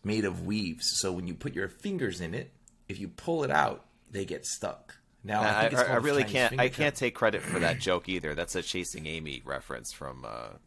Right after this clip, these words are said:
Speaker 2: from the great
Speaker 1: <laughs>
Speaker 2: Kevin Smith,
Speaker 1: Oh,
Speaker 2: so,
Speaker 1: really?
Speaker 2: yeah.
Speaker 1: Oh, man. If you hadn't said that, I would have thought, "Man, you're just hilarious." But anyway.
Speaker 2: <laughs>
Speaker 1: Yeah, so I was getting a colonoscopy slash endoscopy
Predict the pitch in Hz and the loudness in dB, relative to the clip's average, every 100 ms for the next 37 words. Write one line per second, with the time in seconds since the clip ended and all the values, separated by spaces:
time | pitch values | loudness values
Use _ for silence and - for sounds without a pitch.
0 | _ - 73 76 78 69 - - - - | _ -10 -8 -6 -6 -6 2 6 6 12
1 | 202 175 196 - 135 151 87 120 131 135 | 12 12 10 8 6 4 4 2 0 -2
2 | - 131 - - 73 - - - 160 143 | -6 -8 -4 -2 -2 -4 -4 4 6 8
3 | 113 113 117 110 110 - - - 123 143 | 6 4 4 2 0 -10 -14 -4 2 8
4 | 143 131 123 139 139 127 104 110 110 104 | 8 6 0 0 4 4 6 4 2 4
5 | 104 - 127 117 104 110 110 - 110 127 | 2 4 2 2 2 0 -2 -2 0 2
6 | 110 90 - 107 104 101 82 69 - - | 2 0 0 2 2 2 -2 -4 -6 -14
7 | - 110 101 - 120 - 120 113 113 - | -14 -12 -2 4 4 4 2 2 0 -16
8 | - 101 127 123 139 135 117 - 113 107 | 0 4 4 2 0 0 -2 -2 -2 0
9 | 104 - 98 90 95 90 78 85 85 87 | 0 -2 -4 -4 -2 -2 -2 -2 -2 -2
10 | - - 73 | -10 -10 -12